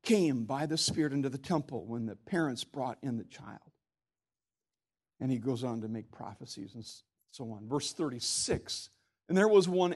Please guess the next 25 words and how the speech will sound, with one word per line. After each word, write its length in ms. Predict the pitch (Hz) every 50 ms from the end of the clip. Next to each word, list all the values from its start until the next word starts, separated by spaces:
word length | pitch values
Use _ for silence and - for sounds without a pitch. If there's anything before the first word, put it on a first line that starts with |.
| - -
Anna, 600 | 208 220 220 214 202 175 147 113 90 76 123 - _ _ _ _ _ -
a 60 | 139
prophetess. 920 | - - - 220 208 214 226 208 - 160 - - - - - - - - - - _ _ _ _ _ _ _ _ _ _ _ _ _ _ _ _ _ _ _ _ _ _ _ _ _ _ _ _ _ _ _ _ _ _ _ _ -
She 160 | - - 214
was 180 | 202 185 147
of 220 | 175 - 151 143 131
great 340 | 139 156 170 185 190 180 - -
age." 640 | 190 180 165 147 127 107 95 90 - - - - _ _ _ _ _ _ _ _ _ _ _ _ _ _ _ _ _ _ _ _ _ _ _ _ _ _ _ _ _ _ _ _ _ _ _ _ _ _ _ -
Verse 200 | 143 139 139 -
thirty-seven, 680 | - 170 156 143 143 - - 185 143 143 123 123 101 -
"And 120 | 123 123
she 180 | - - - 196
was 200 | 190 170 151 139
a 40 | 151
widow 460 | 147 156 185 190 170 147 131 123 120
of 260 | 113 110 110 107 110 -
eighty-four 500 | - 151 151 147 151 151 - 160 151 147
years 280 | 143 139 135 147 131 139
old, 360 | 135 131 135 123 120 110 110
which 260 | 110 123 127 - -
departed 460 | - 135 - - 156 151 147 147 135
not 280 | 127 135 139 135 - -
from 100 | - 143
the 80 | 127 127
temple, 480 | - - 165 147 139 - 139 139 139